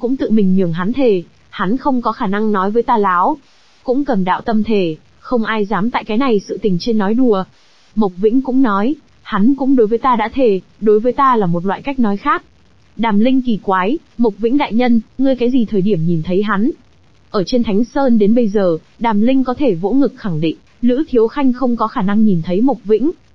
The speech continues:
"Ta là một mực đi theo hắn." Mộc Vĩnh nhàn nhạt nói, "Ngay tại một ngày trước." Mộc Vĩnh thuyết pháp, Đàm Linh càng thêm không thể nào tiếp thu được, "Không có khả năng, ngươi là đang lừa người." Hắn thụ thương, còn tại chữa thương. Mộc Vĩnh tâm thần khẽ động,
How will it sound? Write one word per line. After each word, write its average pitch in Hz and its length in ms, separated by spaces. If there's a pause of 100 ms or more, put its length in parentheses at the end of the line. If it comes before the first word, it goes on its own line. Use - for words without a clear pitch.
"Ta 240 260
là 220 100
một 180 200
mực 185 200
đi 226 180
theo 214 200
hắn." 196 280 (520)
Mộc 196 200
Vĩnh 214 200
nhàn 226 200
nhạt 175 220
nói, 185 320 (180)
"Ngay 247 180
tại 233 120
một 202 100
ngày 180 280
trước." 330 260 (540)
Mộc 208 220
Vĩnh 214 160
thuyết - 240
pháp, 349 200 (180)
Đàm 208 200
Linh 254 240
càng 214 260
thêm 240 180
không 240 200
thể 214 120
nào 165 200
tiếp 285 220
thu 262 160
được, 202 240 (180)
"Không 254 280
có 233 80
khả 220 180
năng, 196 280 (200)
ngươi 240 200
là 202 100
đang 214 200
lừa 202 140
người." 175 340 (460)
Hắn 220 260
thụ 277 180
thương, 254 360 (180)
còn 214 200
tại 208 200
chữa 214 160
thương. 254 360 (580)
Mộc 240 220
Vĩnh 226 200
tâm 262 200
thần 190 280
khẽ 196 140
động, 240 200